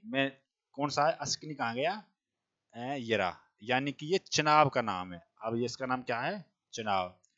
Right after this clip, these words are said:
नेक्स्ट क्वेश्चन, ऋग्वेद में निम्नांकित किन नदियों का उल्लेख अफगानिस्तान के साथ आर्यों का संबंध सूचक दिखाया गया है? तो अफगानिस्तान के साथ अभी मैं चार नदी बता चुका हूं अफगानिस्तान के साथ।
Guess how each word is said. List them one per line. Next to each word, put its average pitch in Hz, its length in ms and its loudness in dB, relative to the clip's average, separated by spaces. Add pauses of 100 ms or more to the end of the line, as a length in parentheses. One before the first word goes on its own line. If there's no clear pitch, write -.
(520)
नेक्स्ट 117 280 -2
क्वेश्चन, 85 320 -4 (2000)
ऋग्वेद 165 480 6
में 175 160 2
निम्नांकित 165 640 2
किन 170 280 0
नदियों 160 260 4
का 156 120 6 (100)
उल्लेख 151 420 6
अफगानिस्तान 156 840 2
के 156 80 -4
साथ 147 500 2
आर्यों 143 300 6
का 143 140 -2
संबंध 151 460 -2
सूचक 143 420 -6
दिखाया 127 380 4
गया 131 360 4
है? 113 220 -4 (360)
तो - 60 -10
अफगानिस्तान 143 600 2
के 147 80 -4
साथ 165 280 2
अभी 139 160 0
मैं 151 160 -4
चार 147 260 6
नदी 143 200 0
बता 120 200 4
चुका 123 220 -2
हूं 165 200 0 (680)
अफगानिस्तान 117 720 -2
के 92 140 -14
साथ। 82 220 -16